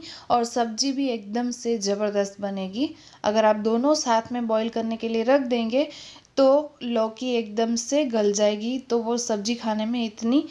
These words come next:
अच्छी नहीं लगेगी। तो इसी तरीके से आप सब्ज़ी को बनाइएगा। अब हम इसमें मसाले ऐड करते हैं। तो कश्मीरी लाल मिर्च पाउडर एक टीस्पून जितना, एक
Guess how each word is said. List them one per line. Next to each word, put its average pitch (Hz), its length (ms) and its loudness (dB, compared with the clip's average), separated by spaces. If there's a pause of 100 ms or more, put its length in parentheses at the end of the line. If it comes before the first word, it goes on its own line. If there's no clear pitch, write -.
(220)
अच्छी 226 280 2
नहीं 233 200 2
लगेगी। 208 420 0
तो 233 140 -4
इसी 214 200 -4
तरीके 214 400 -2
से 220 260 -4
आप 208 400 -2 (460)
सब्ज़ी 202 440 0
को 285 240 2 (560)
बनाइएगा। 196 680 0 (300)
अब 294 140 6
हम 311 180 4
इसमें 294 280 0
मसाले 247 400 0
ऐड 240 180 0
करते 240 340 -2
हैं। 269 280 0 (220)
तो 233 180 4
कश्मीरी 226 420 0
लाल 202 220 2
मिर्च 226 220 -2
पाउडर 220 380 0
एक 190 220 -2
टीस्पून 214 380 -4
जितना, 226 500 0
एक 262 180 -2